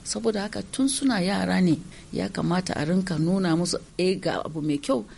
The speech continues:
ga marasa kyau. Da mazan ma, iyayen maza, in za ka siya ma ƴarka wani abu, ka duba, ka tuna da Allah, ka ji tsoron Allah.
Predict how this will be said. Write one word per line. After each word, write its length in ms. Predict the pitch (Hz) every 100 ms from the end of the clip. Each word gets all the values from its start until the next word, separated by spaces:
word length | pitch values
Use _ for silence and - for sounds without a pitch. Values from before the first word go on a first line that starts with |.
| -
ga 120 | - 143
marasa 380 | 160 156 139
kyau. 180 | 123 147 - -
Da 100 | 175
mazan 480 | 196 226 254 269 240
ma, 200 | 175 175 -
iyayen 360 | 226 160 165
maza, 300 | 160 160 131 - -
in 140 | 277 294
za 160 | 311 330
ka 80 |
siya 220 | 247 226 233
ma 100 | 240
ƴarka 340 | - 233 -
wani 140 | 180 196
abu, 140 | 185
ka 120 | - 190
duba, 440 | 190 349 277 147
ka 120 | -
tuna 300 | - 494 277
da 80 | 196
Allah, 240 | 190 202 165
ka 100 | 196
ji 100 | 233
tsoron 320 | - 196 185
Allah. 280 | - 180 175